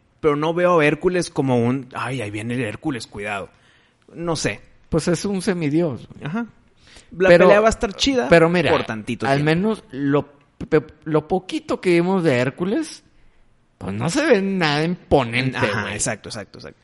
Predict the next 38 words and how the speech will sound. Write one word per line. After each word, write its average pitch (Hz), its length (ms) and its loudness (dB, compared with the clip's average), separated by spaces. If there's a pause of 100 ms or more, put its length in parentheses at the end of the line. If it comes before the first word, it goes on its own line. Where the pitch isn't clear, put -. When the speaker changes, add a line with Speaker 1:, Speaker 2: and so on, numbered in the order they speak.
Speaker 2:
O 101 80 -6
sea, 147 140 -2
para 127 200 -4
ser 139 220 0
Hércules. 135 640 0
Speaker 1:
Entonces 156 260 -4
imagínate, 160 520 -4 (260)
Speaker 2:
Chinga, 175 280 2
Speaker 1:
Thor 196 180 -4
Speaker 2:
o 139 100 0
sea, 143 160 -4
pudiste 143 320 -2
haber 196 140 4
agarrado 165 480 2
un 190 260 -2
bodybuilder, 151 800 0
como 117 240 -6
siempre 101 340 -4
decimos. 196 560 -2 (320)
¿Verdad? 98 280 -10
Speaker 1:
Eh, - 80 -16
¿Hércules 139 420 -6
debe 139 140 0
ser 131 120 -2
un 139 80 2
bodybuilder? 120 600 -4
Speaker 2:
No 123 180 -6
mames, 165 560 -4
digo, 143 240 0
si 131 140 -2
va 120 100 0
a - 80 -10
pelear 165 240 2
contra 170 340 -4
Thor, 147 320 4
que 123 100 -6
ya 113 120 -2
vimos, 151 360 -4